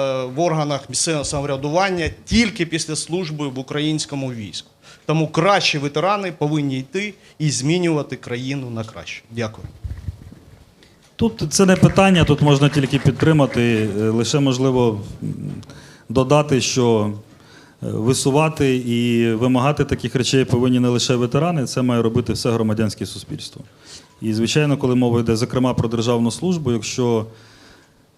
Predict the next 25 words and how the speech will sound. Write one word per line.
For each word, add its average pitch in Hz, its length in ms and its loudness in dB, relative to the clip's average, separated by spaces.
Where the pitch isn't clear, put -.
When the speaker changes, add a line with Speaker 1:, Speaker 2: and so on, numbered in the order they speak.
Speaker 2:
відбувається 139 600 2
конкурс, 151 520 0
де, 127 420 2
е, 113 220 0
дві 131 300 2
рівних 139 360 2
особи 123 440 0
мають 120 300 2
однаковий 123 480 2
рівень 120 220 2
компетенції, 123 800 0
але 120 200 2
одна 120 320 2
з 113 80 -2
них 117 180 2
служила 117 400 0
і 113 40 2
воювала 113 420 2
за 104 120 -4
країну, 107 360 -2
а 101 40 0
друга 110 280 0
ні, 151 200 0
то 110 340 -2
вибір 107 380 -2